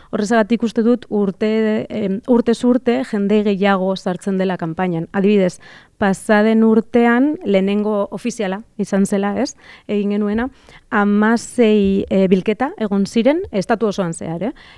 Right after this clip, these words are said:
E, gehienak Euskadi mailan, baina hamasei eta hogeita hamazazpi mila zortziehun eta piku kolila hartu genituen guztion artean, bai,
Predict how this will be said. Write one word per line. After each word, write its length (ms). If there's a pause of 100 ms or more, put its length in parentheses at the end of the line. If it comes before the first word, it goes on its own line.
(120)
E, 240
gehienak 560
Euskadi 520
mailan, 340 (560)
baina 420
hamasei 680
eta 580
hogeita 500
hamazazpi 600
mila 520
zortziehun 1600
eta 200
piku 320 (220)
kolila 500
hartu 240
genituen 480
guztion 400
artean, 520
bai, 280